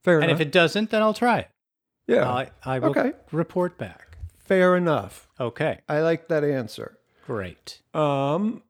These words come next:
Speaker 1: now, considering you do a, a number of the couples, um, dinner parties and brunches and stuff like that here in Palm Springs, and a lot of those couples are in open relationships, which is where I'm assuming you heard about the edging.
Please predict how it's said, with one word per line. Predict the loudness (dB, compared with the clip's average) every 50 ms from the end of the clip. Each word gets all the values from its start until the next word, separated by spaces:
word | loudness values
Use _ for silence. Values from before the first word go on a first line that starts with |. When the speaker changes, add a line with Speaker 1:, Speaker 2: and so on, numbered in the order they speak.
| _ _ _ _ _ _ _ _ _ _ _ _ _
Speaker 1:
now, | -2 0 0 0
considering | 0 0 -2 0 2 2 2 4 4 4 2
you | 2 0 0
do | 0 0 2 2 2 0
a, | 0 -2 -6 -10
a | -8 -8 -6
number | -4 -4 -4 -4 -4 -4 -4 -4 -4
of | -6 -8 -10 -10
the | -10 -8 -8 -8 -8 -10 -12 -14 _ _ _ _ _ _ _ _ _ _ -8
couples, | -8 -6 -6 -6 -8 -8 -8 -10 -10 -12 -12 -12 -12 -14 -18 _ _ _ _ _ _ _ _
um, | -12 -12 -10 -10 -12 -14 -16 -18 -20 -16 _
dinner | -6 -6 -6 -6
parties | -6 -8 -8 -10 -10 -10 -12 -12 -12 -14 -14 -14 -14
and | -14 -16 -14 -12
brunches | -10 -10 -10 -12 -12 -14 -14 -14
and | -14 -14
stuff | -14 -12 -14 -14 -12
like | -12 -14 -14 _
that | -14 -14 -12
here | -12 -12
in | -12 -12
Palm | -12 -12 -14 -14
Springs, | -14 -14 -14 -14 -12 -12 -12 -10
and | -8
a | -6
lot | -6 -6 -6 -6
of | -6
those | -8 -8 -8 -8
couples | -8 -10 -8 -8 -10 -10 -10
are | -8 -10 -10 -10
in | -12 -16 _ _ _ -14
open | -14 -14 -12 -12 -14 -12 -12 -12 -16 -18 -20 -20 -20 -20 -20 -20 _ _
relationships, | -12 -10 -10 -10 -12 -14 -14 -14 -12 -14 -14 _ -20 -20 -20 -20 -20 -20 -20 -20 _ -14
which | -10 -8
is | -8 -6 -6
where | -6 -6 -6
I'm | -6 -6
assuming | -6 -6 -6 -4 -4 -4
you | -4 -6 -6
heard | -6 -8 -8 -8
about | -8 -10 -10 -12 -12
the | -12 -14
edging. | -12 -14 -14 -12 -12 -12 -8 -8 -10 -10